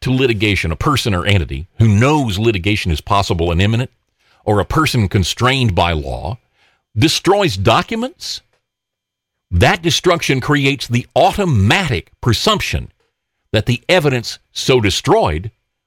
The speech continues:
proved the liability or guilt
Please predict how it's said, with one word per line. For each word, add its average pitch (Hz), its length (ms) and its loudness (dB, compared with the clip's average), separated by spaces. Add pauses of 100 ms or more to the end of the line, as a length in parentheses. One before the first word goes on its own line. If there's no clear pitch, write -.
(220)
proved 113 760 0
the 117 80 2
liability 139 800 0
or 135 140 4
guilt 85 680 -2